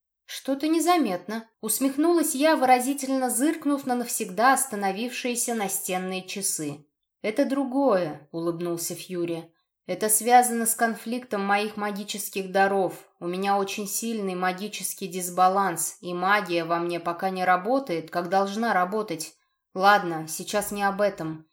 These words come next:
Речь о том, что я умею ускорять некоторые аспекты времени. Тонкая, сложная магия,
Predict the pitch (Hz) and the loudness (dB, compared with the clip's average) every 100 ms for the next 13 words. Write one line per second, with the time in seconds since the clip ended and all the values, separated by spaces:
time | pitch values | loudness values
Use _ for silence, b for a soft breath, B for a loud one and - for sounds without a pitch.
0 | _ _ 170 190 233 - 202 202 226 240 | _ _ -2 0 0 0 -2 0 -2 -2
1 | - 190 185 208 202 190 196 214 196 185 | -6 -6 -2 2 2 0 -2 -2 -2 -4
2 | - 185 196 214 208 180 180 180 180 180 | -2 0 0 -2 -4 -6 -6 -6 -6 -2
3 | 175 240 - 185 180 185 185 214 202 165 | -2 -2 -6 -6 -6 -8 -4 -2 -2 -4
4 | 160 156 - _ _ - 202 226 202 - | -6 -8 -12 _ _ -4 0 0 0 -4
5 | 160 160 - 247 262 196 185 180 185 185 | -4 -2 -2 2 2 2 0 0 2 2
6 | 170 165 160 160 | 0 -2 -4 -8